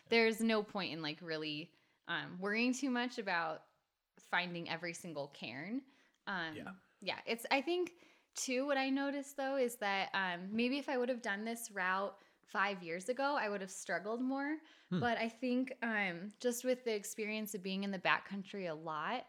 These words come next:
Speaker 1: you start to kinda see the trail, even when, I don't know, I,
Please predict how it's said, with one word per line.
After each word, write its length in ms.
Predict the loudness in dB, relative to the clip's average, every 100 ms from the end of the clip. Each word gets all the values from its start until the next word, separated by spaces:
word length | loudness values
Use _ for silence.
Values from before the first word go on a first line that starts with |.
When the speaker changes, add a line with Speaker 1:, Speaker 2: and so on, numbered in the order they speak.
| -14 -20 -10 -2
Speaker 1:
you 280 | 2 2
start 340 | -2 0 0 0
to 80 | -6
kinda 300 | -4 -2 -2
see 400 | -6 -6 -6 -4
the 80 | -4
trail, 400 | -4 -2 0 0
even 260 | 0 2 2
when, 320 | 0 -4 -8 -12 _ _ _ -2
I 80 |
don't 100 | 2 2
know, 100 | 2
I, 260 | 0 -4